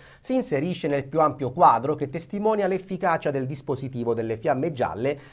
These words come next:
nella prevenzione e nel contrasto di ogni forma di traffico illecito.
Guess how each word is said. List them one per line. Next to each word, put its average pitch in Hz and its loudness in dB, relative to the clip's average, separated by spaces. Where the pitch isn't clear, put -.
nella 214 4
prevenzione 196 2
e - 2
nel 151 0
contrasto 127 0
di 120 -4
ogni 117 -4
forma 113 0
di 107 -4
traffico 120 -2
illecito. 107 -6